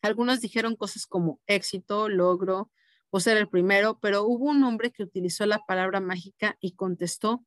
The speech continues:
"La honradez". No le lim-, no me limité a aceptar lo que me decía, sino que lo comprobé con diversas personas con las que había trabajado, quienes me confirmaron que era un hombre realmente honrado y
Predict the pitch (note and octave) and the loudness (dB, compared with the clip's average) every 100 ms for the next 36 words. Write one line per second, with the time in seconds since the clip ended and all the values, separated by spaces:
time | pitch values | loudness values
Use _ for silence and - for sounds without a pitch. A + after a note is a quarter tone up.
0 | _ - F#3 E3+ D#3+ D3+ C#3+ D#3+ - - | _ -2 0 0 -2 -4 -4 -6 -10 -16
1 | _ _ _ _ _ _ _ _ - G#3+ | _ _ _ _ _ _ _ _ -4 2
2 | B3+ D4 D#4 D#4+ B3+ G3 _ _ _ _ | 4 6 6 6 2 0 _ _ _ _
3 | - A3+ A#3+ B3+ C#4 D4 C#4+ A3+ G3+ - | -2 0 0 2 2 2 2 0 -2 -4
4 | G#3+ A3+ A3 F#3 - F#3+ G3+ G3+ G3 F#3+ | 0 0 -2 -8 -4 -4 -2 -4 -4 -4
5 | G3 - C4 - - - G#3 G3 F3+ - | -4 -2 0 -2 -6 -6 -2 -2 -4 0
6 | F#3 F3+ E3+ _ - F3+ F3 F#3 F#3 A3 | 2 2 0 _ -6 -6 -4 -4 -2 -4
7 | A3 G3+ F#3 F3+ F3 G3+ - F3 - G3 | -4 -4 -2 -4 -6 -10 -8 -8 -6 -4
8 | G#3 - - _ _ _ G3+ G3 F#3 G#3 | -4 -8 -14 _ _ _ -2 -2 -2 0
9 | F#3 F3+ G#3 F3 - D#3 E3+ - _ _ | 0 0 -2 -4 -4 -6 -8 -16 _ _
10 | _ A3 G3 G3 G#3+ G3 F#3+ G#3 G3+ G#3 | _ 0 0 0 -4 -4 -4 -4 -2 0
11 | A3+ A#3 G#3+ G3 G3+ G3+ F#3+ F#3+ G3+ G3 | 0 -2 -2 0 0 -4 -6 -4 -4 -2
12 | F#3 F#3 F3+ F3 - F#3 E3 E3+ D#3+ - | -4 -4 -6 -6 -8 -6 -4 -4 -6 -12
13 | _ _ _ _ - A3 | _ _ _ _ -4 -2